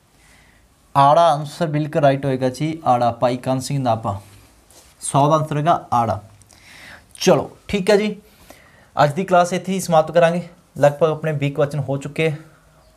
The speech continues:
ਠੀਕ ਹੈ, ਕਿਸ ਤਰ੍ਹਾਂ ਰਹੀ ਅੱਜ ਦੀ ਕਲਾਸ ਔਰ ਇਸ ਕੁਐਸਚਨ ਦਾ ਆਨਸਰ ਤੁਸੀਂ ਦੱਸ ਦਿਓ ਕੁਮੈਂਟ ਕਰਕੇ। ਬਾਅਦ ਦੇ ਵਿੱਚ ਆਫਲਾਈਨ ਵੀਡੀਓ 'ਤੇ ਔਰ ਆਫਲਾਈਨ ਵੀਡੀਓ 'ਤੇ ਜ਼ਰੂਰ ਕੁਮੈਂਟ ਕਰਿਆ ਕਰੋ। ਠੀਕ ਹੈ,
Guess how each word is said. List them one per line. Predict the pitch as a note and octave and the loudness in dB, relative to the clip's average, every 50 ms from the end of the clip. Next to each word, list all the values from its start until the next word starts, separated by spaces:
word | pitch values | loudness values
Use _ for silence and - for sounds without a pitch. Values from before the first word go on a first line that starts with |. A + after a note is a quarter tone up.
| _ _ - | _ _ -12
ਠੀਕ | - D3 D3 D#3+ | -12 -6 -4 -4
ਹੈ, | D#3 | -6
ਕਿਸ | D#3 - - D3 | -4 -6 -8 -4
ਤਰ੍ਹਾਂ | D#3+ - G3 F#3 F3+ F3 | 0 2 4 6 6 6
ਰਹੀ | F3 F3 F3+ E3+ | 4 4 4 4
ਅੱਜ | D#3 D3+ D3 | 2 2 0
ਦੀ | D#3+ E3 | -2 -6
ਕਲਾਸ | - - C#3 C3+ D3 C#3+ - - - _ - - - - - - _ - | 0 2 4 6 6 4 2 -4 -16 _ -20 -20 -20 -20 -20 -20 _ 0
ਔਰ | C3 C#3 C#3 - - - | 2 2 2 0 -4 -6
ਇਸ | D#3+ - - | -6 -4 0
ਕੁਐਸਚਨ | - E3 D3+ - E3 | 2 0 0 2 0
ਦਾ | E3 D#3+ | 0 0
ਆਨਸਰ | D3 C#3+ E3 | 0 0 -4
ਤੁਸੀਂ | D3 - C#3 - D3+ | -8 -8 -8 -6 0
ਦੱਸ | C#3 C#3 C3 | 0 0 0
ਦਿਓ | C#3 D3 D3+ | 0 -4 -6
ਕੁਮੈਂਟ | - C3+ B2+ B2+ C3 | -2 -2 -2 -2 0
ਕਰਕੇ। | C3 D3 D3 C#3+ - D#3+ D#3+ D#3 D3 D3+ - - _ _ _ _ _ _ - A#2+ | 2 0 0 2 0 0 -2 -2 -2 -6 -10 -18 _ _ _ _ _ _ -12 0
ਬਾਅਦ | A2+ C3 C3 C#3+ D3 | 4 6 6 6 6
ਦੇ | D3+ D#3+ | 4 0
ਵਿੱਚ | D3 D3+ D3 - | -4 -4 -4 -2
ਆਫਲਾਈਨ | - B2+ C3 C3 - D3+ D3 | 0 0 0 0 0 -2 -2
ਵੀਡੀਓ | D3 C#3+ C#3+ C#3+ D3 C#3+ | -2 -2 -2 -4 -4 -4
'ਤੇ | C#3+ D3+ D3+ D3 - _ _ _ _ _ _ _ _ _ _ _ _ _ _ _ _ - | -6 -8 -8 -10 -12 _ _ _ _ _ _ _ _ _ _ _ _ _ _ _ _ 2
ਔਰ | - C3+ C#3+ | 4 4 6
ਆਫਲਾਈਨ | C#3+ C#3+ D3+ F3 - E3 E3 | 6 6 4 4 2 0 0
ਵੀਡੀਓ | D#3 D3+ D#3 D3+ D3 | 0 -2 -4 -4 -4
'ਤੇ | E3 D3+ | -6 -6
ਜ਼ਰੂਰ | C3+ C#3 C#3 D3+ D3 | -4 -2 -2 -2 -2
ਕੁਮੈਂਟ | - D3+ D3+ D3 - | 0 0 2 2 2
ਕਰਿਆ | - D#3 D3 D3 C#3+ | 0 2 4 4 4
ਕਰੋ। | C#3+ D3+ D3+ D#3 D3 - - - _ _ _ _ _ _ _ _ _ - | 2 0 -2 -4 -6 -10 -16 -20 _ _ _ _ _ _ _ _ _ -8
ਠੀਕ | - D3 C#3+ - D#3 | -6 -6 -2 0 2
ਹੈ, | D3+ D3 - | 2 2 0